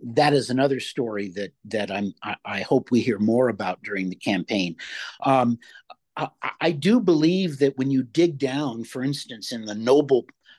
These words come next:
Predictive Insights poll, the local poll, um, they make the point that Ruben Gallego has strong appeal right now across various demographics.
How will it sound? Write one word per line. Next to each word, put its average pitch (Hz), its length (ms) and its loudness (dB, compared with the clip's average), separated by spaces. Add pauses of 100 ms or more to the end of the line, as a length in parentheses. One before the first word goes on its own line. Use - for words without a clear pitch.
(180)
Predictive 135 480 2
Insights 113 640 2 (140)
poll, 113 300 2
the 92 100 -6
local 120 380 0
poll, 95 440 -2 (400)
um, 117 420 0
they 143 240 4
make 180 300 2
the 92 80 -8
point 147 480 2
that 117 160 -8
Ruben 143 400 0
Gallego 120 640 -2
has 117 320 -8
strong 175 800 -2
appeal 156 560 -2
right 220 240 -2
now 190 360 -4 (680)
across 139 540 -2
various 127 800 0 (580)
demographics. 117 880 -2